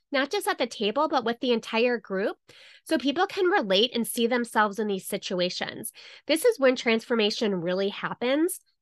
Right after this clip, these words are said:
and can really be an impactful way to create and design your event experience.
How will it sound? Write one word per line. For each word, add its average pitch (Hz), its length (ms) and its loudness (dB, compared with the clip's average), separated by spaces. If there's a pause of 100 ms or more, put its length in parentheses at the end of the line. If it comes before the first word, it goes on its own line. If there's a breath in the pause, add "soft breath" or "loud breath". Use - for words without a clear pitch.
(100)
and 240 100 4
can 240 160 -2
really 247 240 4
be 226 400 0
an 226 80 -4
impactful 208 720 -2
way 180 420 2
to 175 440 0 (340 loud breath)
create 202 440 2
and 208 120 -4
design 175 340 -2
your 175 140 -2
event 170 260 -4
experience. 165 840 -10